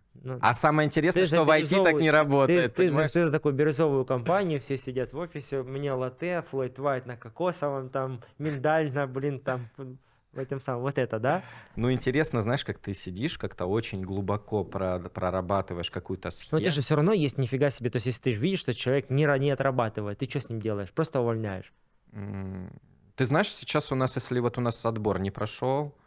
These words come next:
Speaker 1: Да.
Speaker 2: то ты как бы не попадаешь в эту зону.
Speaker 1: Ну, в общем, понятно.
Speaker 2: Вот
Speaker 1: С-,
Speaker 2: как-то так.
Speaker 1: э,
Speaker 2: То есть
Speaker 1: ты за,
Speaker 2: ни-, никто
Speaker 1: ты,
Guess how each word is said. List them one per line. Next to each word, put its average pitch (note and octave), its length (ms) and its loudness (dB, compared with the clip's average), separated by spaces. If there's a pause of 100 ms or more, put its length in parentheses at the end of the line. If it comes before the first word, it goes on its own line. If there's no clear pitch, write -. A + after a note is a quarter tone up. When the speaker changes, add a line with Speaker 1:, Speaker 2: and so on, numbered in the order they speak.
(120)
Speaker 1:
Да. G#2+ 340 -8 (160)
Speaker 2:
то F2+ 340 -4
ты - 140 -14
как E2+ 180 -10
бы F2 100 -6
не G#2 100 -2
попадаешь A2 640 0
в F#2 60 -8
эту F2+ 200 -8
зону. E2+ 520 -8
Speaker 1:
Ну, D#3+ 140 0
в - 20 4
общем, C#3 240 -2
понятно. G#2+ 480 -6
Speaker 2:
Вот E2+ 240 -8
Speaker 1:
С-, - 20 -16
Speaker 2:
как-то - 300 -12
так. - 200 -14
Speaker 1:
э, C3+ 60 -8
Speaker 2:
То A2+ 60 -2
есть G2 100 0
Speaker 1:
ты G3 120 4
за, D#3+ 120 4
Speaker 2:
ни-, D3 60 2
никто D3 180 4
Speaker 1:
ты, G3+ 40 6